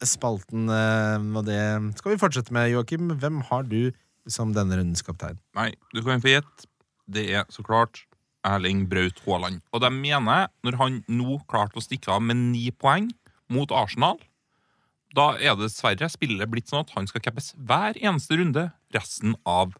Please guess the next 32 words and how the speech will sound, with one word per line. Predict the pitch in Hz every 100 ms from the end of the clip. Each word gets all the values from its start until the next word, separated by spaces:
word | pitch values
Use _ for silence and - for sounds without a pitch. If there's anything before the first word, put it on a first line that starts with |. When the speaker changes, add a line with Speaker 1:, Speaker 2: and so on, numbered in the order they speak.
| -
Speaker 2:
året. | 92 85 - _ _ - -
Speaker 1:
Ja, | 107 143 - -
eh, | 160 139 135 135 135 135 131 135 135
jeg | 143 139 98
kan | 143 135
skjønne | 127 151 117 101 113 123 120 117
poenget | 110 123 156 233 -
ditt. | -
Samtidig | - - 160 143 117 147 156
så | 160 147
er | - 113 107 104
jeg | 104 107 110 113 -
litt | 87 87 _ _
uenig. | 92 82 85 85 90 90 - - - - -
Eh, | 113 107 107 107 104 110
utenom | - 185 147 170
denne | 175 147 139
runden | 127 113
her | 120 147 143
så | 151
er | 123 120
jeg | 110
kanskje | 110 107 110
enig, | 107 127
men | 120 120 92
jeg | 110 113
synes | - 110 104 - - -
at, | 101 98 _ 98
eh, | 95 95 92 95 - - - -
man | 113 113 -
undersnakker | 110 95 92 95 95 - - - _ - _ -
Saka. | - 82 -